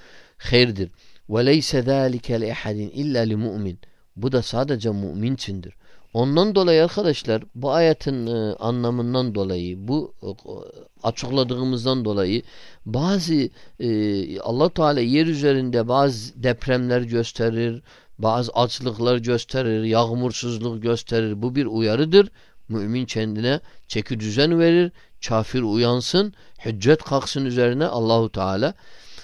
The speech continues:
Hiçbir bunda sorun yoktur. Hiç ayetten hadisler, e, güncemler hiç birbirine karşı değil. Çünkü bütün şeriat Allah'tan olduğu için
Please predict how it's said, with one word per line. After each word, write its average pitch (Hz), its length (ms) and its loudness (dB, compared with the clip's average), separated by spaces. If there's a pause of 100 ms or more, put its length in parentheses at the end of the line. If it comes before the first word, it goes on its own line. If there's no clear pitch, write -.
(220)
Hiçbir 139 540 2
bunda 120 300 0
sorun 123 380 -2
yoktur. 156 480 2 (320)
Hiç - 280 -2
ayetten 120 560 2
hadisler, 113 720 -2 (380)
e, 113 160 0
güncemler 120 840 2
hiç 160 420 -2
birbirine 117 500 0
karşı 107 400 -4
değil. 165 240 4
Çünkü 113 500 -6 (500)
bütün 120 460 -4 (160)
şeriat 101 640 -4 (120)
Allah'tan 101 540 -4
olduğu 104 360 -6
için 156 340 -10